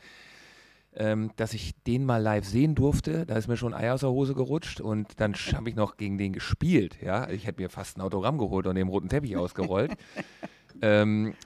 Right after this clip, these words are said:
Speaker 1: naja, da durfte ich dann ein paar Minuten spielen, ähm, gegen Spanien.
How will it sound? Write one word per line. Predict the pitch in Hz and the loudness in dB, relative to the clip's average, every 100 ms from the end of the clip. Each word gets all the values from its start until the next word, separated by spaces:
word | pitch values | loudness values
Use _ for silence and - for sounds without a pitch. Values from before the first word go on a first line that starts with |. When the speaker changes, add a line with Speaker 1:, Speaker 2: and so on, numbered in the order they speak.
| - | -2
Speaker 1:
naja, | 110 110 | 4 4
da | 98 110 | 4 4
durfte | 135 - 135 | 4 4 2
ich | |
dann | - 120 | 2 2
ein | |
paar | 113 117 | 2 2
Minuten | 120 110 98 | 2 -2 -2
spielen, | - - 131 165 202 208 - | -2 2 2 2 0 -4 -8
ähm, | - 117 117 117 117 117 | -6 -2 -2 -4 -8 -6
gegen | 113 104 | -4 -2
Spanien. | - 92 98 135 151 180 | -4 -4 -2 0 0 0